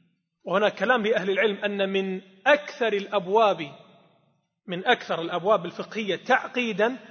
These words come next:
أو صعوبة باب الحيض، لكثرة هذه التفريعات والتقعيدات والضوابط والصور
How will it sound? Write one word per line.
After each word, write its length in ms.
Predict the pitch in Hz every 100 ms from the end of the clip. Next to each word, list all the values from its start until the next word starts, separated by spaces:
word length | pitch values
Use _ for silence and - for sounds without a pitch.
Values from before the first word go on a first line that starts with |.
| -
أو 140 | 214 196
صعوبة 880 | - 208 262 247 226 220 247 302 277 - - _ _ -
باب 220 | 226 190
الحيض، 340 | 180 233 190 - - - _ _ _ _ _ _ _ _ _ _ _ _ _ _ _ _ _ _ _ _ _ _ _ _ _ 208 _ _ _ _ _ _ _ _ _ _ _ _ _ _ _ _ _ _ _ 185
لكثرة 720 | 196 277 - 233 233 196 240
هذه 160 | 208
التفريعات 760 | 202 - 202 208 185 202 220 208
والتقعيدات 840 | 190 - 196 175 208 202 226 226
والضوابط 760 | 196 190 180 202 226 220 185 196
والصور 640 | 214 - - 240 254 262